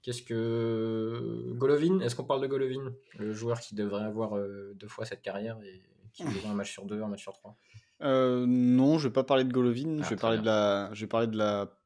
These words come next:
Speaker 2: première mi-temps de Monaco où, euh, en gros, euh,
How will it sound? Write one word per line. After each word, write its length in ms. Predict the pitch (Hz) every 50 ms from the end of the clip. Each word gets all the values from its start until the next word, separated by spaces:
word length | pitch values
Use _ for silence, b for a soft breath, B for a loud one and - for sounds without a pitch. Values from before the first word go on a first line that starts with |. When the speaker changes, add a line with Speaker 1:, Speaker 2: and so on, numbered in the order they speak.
| _
Speaker 2:
première 280 | - - 123 120 120 123
mi-temps 260 | 123 120 120 - 127
de 60 | 123
Monaco 600 | 120 120 117 120 117 117 - 147 147 151 151 151 147
où, 340 | 143 131 120 120 117 117
euh, 240 | 113 110 107 107 107 107 - b b b b b b b 110 b b b -
en 120 | 117 117
gros, 380 | 113 107 113 131 143 151 147 135
euh, 400 | 123 113 113 110 107 104 98